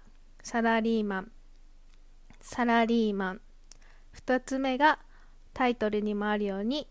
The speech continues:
お小遣い。お小遣い。三つ目が専業主婦。専業主婦。で、四つ目が年収。年収。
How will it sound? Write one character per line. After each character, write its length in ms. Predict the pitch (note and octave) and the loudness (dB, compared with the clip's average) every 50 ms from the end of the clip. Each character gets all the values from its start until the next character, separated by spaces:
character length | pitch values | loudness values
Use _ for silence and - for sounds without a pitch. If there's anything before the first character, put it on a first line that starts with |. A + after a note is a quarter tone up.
| - - - - - | -16 -20 -16 -12 -10
お 80 | G#3 | -8
小 240 | - - C4+ C4+ C4+ | -2 4 4 4 4
遣 400 | B3 - B3 - - G#3 F#3+ F3 | 4 0 -6 -2 0 2 2 2
い。 100 | - - - - - - - - - - - - - - - - - - - - | 0 -4 -12 -20 -20 -20 -20 -20 -20 -20 -20 -20 -20 -20 -20 -20 -20 -16 -10 -8
お 80 | G#3 | -8
小 240 | - - B3 B3 B3 | -2 2 2 2 2
遣 460 | A#3+ - B3+ B3 - - G3+ F3+ D#3+ | 2 2 0 0 0 0 0 0 0
い。 80 | - - - - - - - - - - - - - - - - - - - - - - - | -2 -8 -14 -20 -20 -20 -20 -20 -20 -20 -20 -20 -20 -20 -20 -20 -20 -20 -20 -20 -20 -14 -6
三 160 | - A#3 A#3 - - | -2 -2 -2 -2 -4
つ 140 | - C4+ C4+ | -4 -2 0
目 200 | C#4 C4+ C4 A#3 | 0 2 2 4
が 220 | B3+ C4+ C4 - - - - - - - - - - | 4 4 4 4 0 -10 -20 -20 -20 -20 -20 -20 -14
専 460 | - - - C4 C4 C4 C4 C4 B3+ | -8 -2 0 2 2 2 0 0 2
業 300 | C4 C4+ C4+ C4 C4 C4 | 4 4 6 6 4 2
主 180 | - - B3 | 2 0 0
婦。 280 | A#3 - A3 F#3+ - - - - - - - - - - - - - - - - - - - - | 0 0 0 -4 -4 -6 -12 -20 -20 -20 -20 -20 -20 -20 -20 -20 -20 -20 -20 -20 -20 -20 -20 -20
専 540 | - - - B3+ B3 B3 B3 A#3+ A#3+ B3 A#3 | -12 -6 -2 0 0 2 2 2 2 2 4
業 300 | B3 B3+ B3 A#3+ A#3 A#3+ | 6 6 6 6 6 4
主 220 | - - - A3+ | 0 0 -2 -2
婦。 280 | - - F#3+ F3+ - - - - - - - - - - - - - - - - - - - - | 0 -2 -4 -6 -8 -10 -14 -20 -20 -20 -20 -20 -20 -20 -20 -20 -20 -20 -20 -20 -20 -14 -6 -2
で、 220 | C#4+ C#4 B3 - - - - - - - | 0 0 0 -2 -4 -18 -20 -18 -8 -2
四 140 | B3 B3 B3 - - | 0 0 0 -2 -4
つ 140 | - - C4+ | -4 -2 0
目 200 | C4+ C4 B3 A#3+ | 2 2 2 4
が 240 | C4 C#4 C#4+ - - - - - - - - - A#3 | 4 4 2 2 0 -10 -20 -20 -20 -20 -12 -4 0
年 280 | A3+ A3+ A#3+ A#3+ A#3+ | 2 2 4 2 2
収。 560 | A#3 - - - A#3 A#3 A#3 A#3 A#3 G#3+ - - - - - - - - - - - - - - - - - - - - | 0 -2 -2 0 4 6 6 6 6 4 2 -2 -12 -20 -20 -20 -20 -20 -20 -20 -20 -20 -20 -20 -20 -20 -20 -20 -12 -4
年 320 | - A#3 A3+ A3+ A3+ A3+ A3 | 0 2 2 2 2 0 -2
収。 580 | - - - - A#3 A#3 A#3 A#3 A3+ G#3+ - | -4 -8 -6 -2 2 4 4 4 4 2 -2